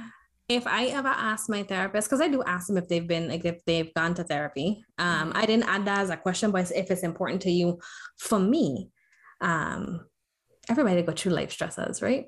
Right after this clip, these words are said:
Speaker 1: And I'm only looking at clinicians of color. Like, I only looking, so I know you've been through something, or you've been connected to somebody that been through something,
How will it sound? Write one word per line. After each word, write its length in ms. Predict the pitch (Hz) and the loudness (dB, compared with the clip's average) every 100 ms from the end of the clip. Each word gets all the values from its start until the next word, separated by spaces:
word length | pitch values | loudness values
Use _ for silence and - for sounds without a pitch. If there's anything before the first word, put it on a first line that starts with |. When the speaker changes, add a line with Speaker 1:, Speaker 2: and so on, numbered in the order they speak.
| _ - | _ -2
Speaker 1:
And 300 | 175 160 - | 0 0 0
I'm 280 | 208 311 277 | 0 2 4
only 280 | 214 220 202 | 4 4 4
looking 380 | 196 196 190 - | 4 2 -2 0
at 340 | 170 165 160 | -2 -2 -4
clinicians 460 | - 185 160 190 175 | -2 0 0 0 -2
of 100 | - | -2
color. 280 | - 160 - | -2 -2 -2
Like, 180 | 156 - | -4 -2
I 160 | 196 | 0
only 380 | 220 220 214 208 | 2 2 2 2
looking, 640 | 202 196 180 151 147 175 - | 0 -2 -4 -4 -4 -4 -2
so 160 | - 226 | 0 2
I 160 | 247 | 6
know 140 | 269 240 | 6 8
you've 240 | 240 196 | 6 6
been 220 | 202 226 | 6 4
through 180 | - 226 | 4 0
something, 300 | 226 185 165 | 2 0 0
or 40 | |
you've 200 | 170 185 | 2 2
been 320 | 180 185 185 180 | 2 2 0 -2
connected 340 | - 185 185 190 | -2 -2 -2 -2
to 60 | |
somebody 320 | 175 185 175 170 | 0 2 2 2
that 160 | 165 | 2
been 240 | 180 196 190 | 2 2 2
through 180 | 190 | 0
something, 720 | 185 175 165 165 160 165 160 | 0 0 -2 -2 -2 -2 -4